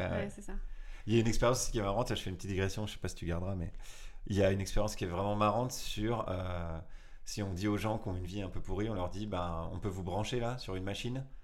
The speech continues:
Speaker 1: Oui,
Speaker 2: Et genre
Speaker 1: c'est,
Speaker 2: pendant deux ans.
Speaker 1: c'est la machine expérience.
Speaker 2: Ouais, la
Speaker 1: Ouais.
Speaker 2: machine expérience. Pendant deux ans ou X années, quoi.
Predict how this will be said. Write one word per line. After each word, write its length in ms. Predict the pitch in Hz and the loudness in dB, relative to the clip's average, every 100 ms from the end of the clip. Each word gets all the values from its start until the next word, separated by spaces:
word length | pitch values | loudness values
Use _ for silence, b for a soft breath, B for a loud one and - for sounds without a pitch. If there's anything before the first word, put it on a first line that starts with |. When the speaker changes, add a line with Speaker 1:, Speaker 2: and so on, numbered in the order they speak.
| - - | -12 2
Speaker 1:
Oui, 160 | 302 381 392 | 8 10 10
Speaker 2:
Et 120 | - | 8
genre 200 | 113 110 | 8 6
Speaker 1:
c'est, 40 | |
Speaker 2:
pendant 240 | 247 101 101 | 6 6 4
deux 260 | 110 107 | 2 4
ans. 300 | 120 135 - - - | 2 0 -4 -10 -8
Speaker 1:
c'est 140 | - | -2
la 60 | 262 | 0
machine 280 | 269 269 294 | 12 12 12
expérience. 480 | 277 269 262 254 | 12 -2 -4 -2
Speaker 2:
Ouais, 220 | 226 110 98 | 4 6 6
la 80 | |
Speaker 1:
Ouais. 40 | 92 | 4
Speaker 2:
machine 220 | 95 104 | -2 -2
expérience. 540 | 95 - 90 87 - - - b b | -2 -2 -2 -2 -8 -10 -14 b b
Pendant 240 | - 90 90 | -2 0 0
deux 220 | 90 85 | -2 0
ans 260 | 98 110 104 | 0 2 0
ou 100 | 90 | -2
X 200 | 90 - | -4 2
années, 200 | 90 104 | 2 2
quoi. 320 | 107 104 - | 0 0 0